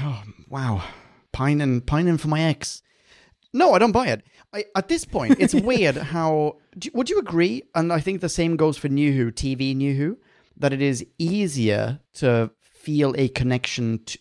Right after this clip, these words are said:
Speaker 1: i-, in a callback to Classic Who than to certain parts of earlier New Who.
Speaker 2: Ah, well, see, I haven't seen as much Classic Who, so I can't make that comparison.
Speaker 1: But, like, when they say, yeah, okay, I can't really think. No, okay, in this one, in this
Speaker 2: Mm.
Speaker 1: audio adventure,
Speaker 2: Ooh, hit me.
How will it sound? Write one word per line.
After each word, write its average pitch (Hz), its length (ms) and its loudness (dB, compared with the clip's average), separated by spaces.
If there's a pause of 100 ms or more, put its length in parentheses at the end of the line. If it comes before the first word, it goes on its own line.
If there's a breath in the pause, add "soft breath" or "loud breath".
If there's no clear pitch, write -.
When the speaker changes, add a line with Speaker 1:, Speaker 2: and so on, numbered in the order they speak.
Speaker 1:
i-, 123 240 -2
in 123 140 0
a 113 60 -4
callback 139 640 0
to 120 100 -6
Classic 151 580 -6
Who 104 300 -8 (200)
than 123 280 0
to 117 220 -2
certain 117 400 0
parts 110 320 -2
of 107 180 -2
earlier 107 320 0
New 110 200 -2
Who. 98 200 -6 (160)
Speaker 2:
Ah, 113 120 -10
well, 120 100 -6
see, 143 140 0
I 135 80 0
haven't 135 160 0
seen 135 200 0
as 120 100 0
much 123 220 -2
Classic 110 320 -6
Who, 110 240 -6
so 113 200 -2
I 113 40 -2
can't 110 180 -6
make 113 120 -10
that 107 120 -10
comparison. 110 600 -10 (240 soft breath)
Speaker 1:
But, 156 80 -4
like, 160 80 0
when 175 120 4
they 165 100 2
say, 139 600 0 (120)
yeah, 104 1000 -4 (100)
okay, 113 140 -10
I 101 40 -12
can't 110 160 -8
really 113 160 -10
think. - 220 -8
No, 349 280 2
okay, 202 160 2
in 180 220 -2
this 220 180 0
one, 110 180 -2
in 151 160 -2
this 160 160 0
Speaker 2:
Mm. 165 200 2
Speaker 1:
audio 156 340 2
adventure, 139 600 -2
Speaker 2:
Ooh, - 80 -18
hit - 180 -10
me. 127 100 -20